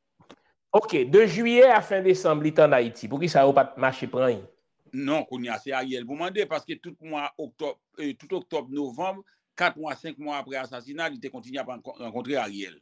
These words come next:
Speaker 2: kounye a la m, pa m, pa se Aryèl ki t ap pwo pwoteje li. M pa, m pa, m pa lapolis, paske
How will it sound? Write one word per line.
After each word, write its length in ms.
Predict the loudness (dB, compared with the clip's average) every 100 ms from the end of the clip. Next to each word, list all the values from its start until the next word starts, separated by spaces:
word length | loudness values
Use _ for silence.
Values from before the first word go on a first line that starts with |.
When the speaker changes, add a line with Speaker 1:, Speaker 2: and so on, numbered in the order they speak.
| _ _ _ -10
Speaker 2:
kounye 280 | -6 -2 -2
a 20 |
la 160 | -4 -6
m, 100 | -4
pa 300 | -4 -4 -6 _
m, 140 | -8
pa 300 | -4 -4 -6 _ _
se 200 | _ -8
Aryèl 340 | -8 -8 -12 -12 _ _
ki 100 | -10
t 100 | -10
ap 100 | -10
pwo 120 | -16 -18 _ _
pwoteje 420 | -18 -14 -14 -12
li. 140 | -10 -10
M 100 | -2
pa, 180 | -2 -2 _ _ _ _ -18
m 140 | -10
pa, 140 | -10 -10 _ _ -18
m 160 | -14 -4
pa 140 | -4 -4 _ _ _ -8 -2 -2 -2 -4
lapolis, 520 | -4 -4 -8 -8 -18 _ _ _ -2
paske 320 | -2 2 -2